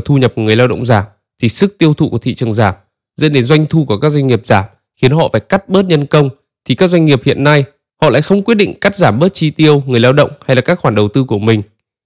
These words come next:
đơn giản là trong đại dịch covid đã khiến cho người dân không thể ra khỏi nhà, các doanh nghiệp cũng khó khăn hơn trong việc tìm kiếm nhân công. Lực lượng lao động tại Mỹ ở mức thấp nhất trong khoảng bốn mươi năm trở lại đây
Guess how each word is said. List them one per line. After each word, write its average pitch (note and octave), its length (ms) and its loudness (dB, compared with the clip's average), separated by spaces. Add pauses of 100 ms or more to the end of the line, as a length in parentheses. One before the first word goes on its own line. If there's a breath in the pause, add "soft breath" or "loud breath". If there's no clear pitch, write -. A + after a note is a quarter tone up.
(360)
đơn E3+ 240 2
giản C3 160 2
là G2+ 60 -2
trong D3 180 -2
đại G#2+ 100 0
dịch A#2 160 -6
covid C#3+ 320 0 (120)
đã B2+ 120 -2
khiến C3 240 0
cho D3+ 80 0
người B2 160 2
dân C#3 140 0
không E3 240 -4
thể B2+ 140 0
ra A#2 120 0
khỏi A2 180 -2
nhà, G#2 320 0 (180)
các E3+ 140 0
doanh D#3 160 2
nghiệp - 180 0
cũng D3+ 120 -6
khó A#2 240 0
khăn E3 200 0
hơn D#3 160 2
trong C3+ 140 -2
việc A#2+ 180 -4
tìm G#2+ 160 -2
kiếm A2 180 -4
nhân C3+ 140 -2
công. C3+ 220 2 (500)
Lực C#3+ 160 2
lượng D3 180 2
lao D#3+ 140 2
động C3 140 -2
tại B2 120 0
Mỹ D#3 220 0
ở B2+ 100 0
mức D3+ 200 -2
thấp G#3 180 -4
nhất A3 180 -2
trong D#3 120 -2
khoảng A2 240 -2
bốn B2 180 2
mươi F#3+ 100 0
năm D#3+ 140 0
trở C3 120 -2
lại G2+ 140 -2
đây C3 240 2